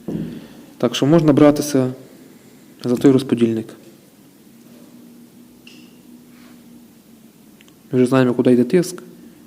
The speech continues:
І можна вчити його будову. Дякую, що ви коментуєте, що пишете коментарі, помагаєте.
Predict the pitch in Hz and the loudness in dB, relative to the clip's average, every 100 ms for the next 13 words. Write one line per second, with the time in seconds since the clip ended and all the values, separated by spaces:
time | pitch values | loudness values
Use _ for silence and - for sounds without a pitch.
0 | - - - - - - - - 117 127 | -20 -20 -20 -20 -20 -20 -18 -8 -2 0
1 | 139 127 131 123 120 123 123 120 - - | 0 0 2 4 4 4 2 0 -8 -20
2 | - - 123 120 117 113 117 - - - | -12 0 2 6 4 4 -2 -10 -20 -20
3 | - - - _ - - - - _ _ | -20 -20 -20 _ -20 -20 -20 -20 _ _
4 | _ - - - - - _ - - - | _ -20 -20 -20 -20 -20 _ -20 -20 -20
5 | - - - - - - - - - - | -20 -20 -20 -20 -20 -20 -20 -20 -20 -20
6 | - - - - - - - - - - | -20 -20 -20 -20 -20 -20 -20 -20 -20 -20
7 | - - _ - 143 156 151 143 139 156 | -20 -20 _ -4 2 2 4 2 2 2
8 | 151 147 139 - 131 135 190 170 165 151 | 4 4 2 0 -2 0 2 2 2 -2
9 | 147 - 135 135 139 131 131 131 135 160 | -6 -6 -2 0 2 0 0 -2 2 2
10 | 170 131 127 131 165 160 151 | 2 2 2 4 2 2 -2